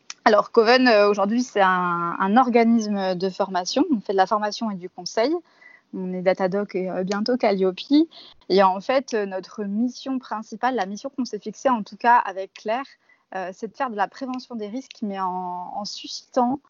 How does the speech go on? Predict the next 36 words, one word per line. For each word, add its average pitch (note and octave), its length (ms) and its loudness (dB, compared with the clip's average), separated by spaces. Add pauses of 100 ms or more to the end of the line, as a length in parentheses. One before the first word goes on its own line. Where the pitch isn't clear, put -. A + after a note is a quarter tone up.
(360)
euh, F#3+ 200 -4
l'adhésion A#3 500 -2 (140)
des G3 140 -6
collaborateurs. G3+ 840 -4 (340)
Et G3 100 -4
donc, A#3+ 200 -4
en A3 100 -2
essayant G#3 380 -6 (160)
d'impliquer, A3+ 640 -4
bah, F#3 220 -4
tous - 180 -16
les A#3+ 100 -2
niveaux G3+ 280 -8
de F3+ 40 -16
la F#3 100 -4
chaîne F#3 240 -8
hiérarchique, E3+ 560 -10 (380)
euh, F3+ 760 -2
mais A3 180 2
surtout, A#3+ 580 -4
euh, F#3 540 -2
les F#3 140 -2
collaborateurs, F3+ 840 -2
euh, E3+ 140 -6 (180)
de F3 140 -16
terrain, G3 300 0 (420)
euh, F#3+ 160 -6
les F#3 100 -4
techniciens, G#3+ 600 -6
les G3+ 120 -4
compagnons, F#3+ 600 -6
et F#3 80 -14
cetera, G3+ 560 2
parce - 260 -4
que C4 380 2 (180)
on, F#3 380 -12